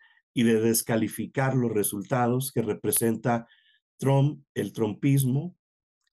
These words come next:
y, eh, eh, sus simpatizantes, ¿no? Entonces, yo diría, eh, parafraseando la doctora Paz Consuelo Márquez Padilla, directora,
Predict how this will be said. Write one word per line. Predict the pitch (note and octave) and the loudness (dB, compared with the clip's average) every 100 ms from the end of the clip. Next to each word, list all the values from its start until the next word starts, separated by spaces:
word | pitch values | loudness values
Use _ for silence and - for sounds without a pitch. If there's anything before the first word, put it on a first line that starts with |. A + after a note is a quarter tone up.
| _ | _
y, | C3 B2 C3 C3+ C#3 | 2 4 4 2 -2
eh, | A#2 A2+ G2+ G2+ G2+ - G#2 G#2+ | -8 -6 -2 -2 -6 -8 -12 -10
eh, | |
sus | F#2+ - A#2 | -10 -4 -2
simpatizantes, | A#2 G2 F2 - - - - - | -2 -6 -10 -8 -8 -8 -18 -14
¿no? | A#2+ C#3 | -6 -4
Entonces, | C#3 C3+ D3 C#3 | -2 0 2 2
yo | C3 | 2
diría, | C3 C3 C3 C3 C3+ - _ _ _ | 4 4 2 2 -2 -6 _ _ _
eh, | - A#2 A2 - | -10 -4 -2 -2
parafraseando | A#2 A2 - A2+ C3+ C3 C3 | 0 0 0 0 2 2 2
la | B2+ | 2
doctora | G#2+ F#2 - A#2+ - | 0 -4 -4 -2 -2
Paz | - G#2+ | -4 -6
Consuelo | - G#2+ - B2+ A#2+ B2 C3 - _ _ | -4 -4 0 2 2 2 -2 -8 _ _
Márquez | C#3 C3 C#3 - | -8 -6 -4 -4
Padilla, | C#3 C3 B2+ B2+ D3 | 0 0 0 -2 -4
directora, | A2+ G2+ - A#2 A#2 A#2 | -6 -8 -6 -4 -2 -4